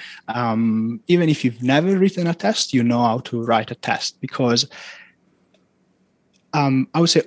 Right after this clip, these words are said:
all of our software is not run by us, the users. Actually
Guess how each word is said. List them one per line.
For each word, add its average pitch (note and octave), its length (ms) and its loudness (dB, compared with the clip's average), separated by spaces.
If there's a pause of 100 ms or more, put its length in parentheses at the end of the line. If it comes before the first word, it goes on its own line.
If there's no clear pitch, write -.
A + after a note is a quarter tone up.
all A#3+ 260 8
of F3+ 120 4
our C3+ 220 2
software B2 720 -2
is C3+ 180 -2
not D3 240 2 (120)
run B2 340 0
by A#2 280 0
us, C#3 300 0
the B2+ 160 -8
users. C3+ 540 0 (840)
Actually B2 500 0